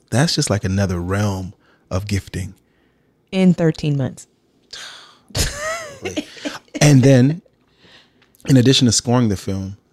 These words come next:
Speaker 1: there is an original album coming with it. So he made collaborations with each Black Daddy in the film, 'cause we're
Speaker 2: Mm.
Speaker 1: all artists and musicians,
Speaker 2: Mm-hmm.
Speaker 1: and put together this amazing body of work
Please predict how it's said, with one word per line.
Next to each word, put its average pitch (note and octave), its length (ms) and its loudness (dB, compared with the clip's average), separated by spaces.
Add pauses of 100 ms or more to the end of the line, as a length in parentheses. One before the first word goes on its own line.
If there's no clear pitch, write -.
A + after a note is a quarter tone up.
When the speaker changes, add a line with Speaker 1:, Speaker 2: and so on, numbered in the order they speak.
Speaker 1:
there G#2+ 180 4
is G2+ 200 -2
an G2 100 -4
original G2 500 -2 (520)
album G#2 340 2
coming G2 360 -6
with F#2+ 160 -12
it. - 160 -12
So - 140 0
he G#2 140 4
made G#2 400 -2 (360)
collaborations G2+ 1080 0 (280)
with G#2 240 -2 (280)
each A#2 260 0
Black G#2 260 2
Daddy G2 220 0
in G2 100 -2
the F#2+ 80 -4
film, G#2 360 0 (180)
'cause F2+ 180 4
we're F2+ 100 -2
Speaker 2:
Mm. F2 80 -6
Speaker 1:
all G2+ 280 0
artists G2 320 -4
and F#2 100 -4
musicians, G2 600 -2
Speaker 2:
Mm-hmm. F#3 760 -4
Speaker 1:
and C#3+ 140 0
put - 160 -2
together G2+ 340 -2
this G2 220 -2
amazing G2 800 0
body F#2+ 360 -6
of G2 140 -14
work - 380 -16